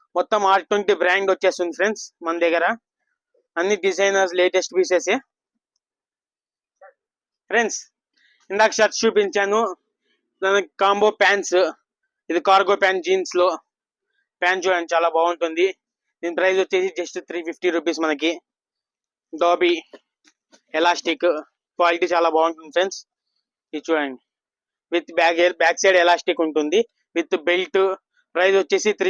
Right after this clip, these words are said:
ట్వంటీ to త్రీ ఫిఫ్టీ. సైజ్ పెరిగే కొద్దీ రేట్ పెరుగుతుంది, క్వాలిటీ కానీ అట్లే ఉంటుంది ఫ్రెండ్స్. ఇది చూడండి ఫ్రెండ్స్, ప్యాంట్ మొత్తం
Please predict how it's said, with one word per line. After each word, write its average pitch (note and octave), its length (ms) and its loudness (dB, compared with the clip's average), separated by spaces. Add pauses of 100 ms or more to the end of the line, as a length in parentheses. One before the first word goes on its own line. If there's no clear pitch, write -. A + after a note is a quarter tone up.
ట్వంటీ F#3 300 0
to G#3 140 2
త్రీ F#3 180 -2
ఫిఫ్టీ. F3+ 260 -4 (3000)
సైజ్ G3 280 2
పెరిగే G3+ 280 2
కొద్దీ G3 240 -2
రేట్ F#3 180 -2
పెరుగుతుంది, F3+ 380 -2 (100)
క్వాలిటీ F3 320 0
కానీ F#3 160 -2
అట్లే F3 240 -2
ఉంటుంది D#3 300 -6
ఫ్రెండ్స్. G3+ 220 -4 (1000)
ఇది D#3 120 -2
చూడండి D#3+ 260 -2
ఫ్రెండ్స్, C#3 220 -8 (560)
ప్యాంట్ D#3+ 340 -4 (280)
మొత్తం E3 260 -2